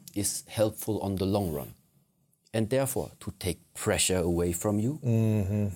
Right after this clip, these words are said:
Speaker 1: make small steps.
Speaker 2: Yeah.
Speaker 1: And this is what I mean by how far is your view on your future vision of what you wanna achieve there.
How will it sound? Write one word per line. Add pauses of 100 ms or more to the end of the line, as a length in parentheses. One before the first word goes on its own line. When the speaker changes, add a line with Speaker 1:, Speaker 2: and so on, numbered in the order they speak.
(380)
Speaker 1:
make
small
steps.
Speaker 2:
Yeah. (1800)
Speaker 1:
And
this
is
what
I
mean (380)
by (240)
how
far
is
your
view (600)
on (200)
your
future
vision (480)
of
what
you
wanna (260)
achieve
there.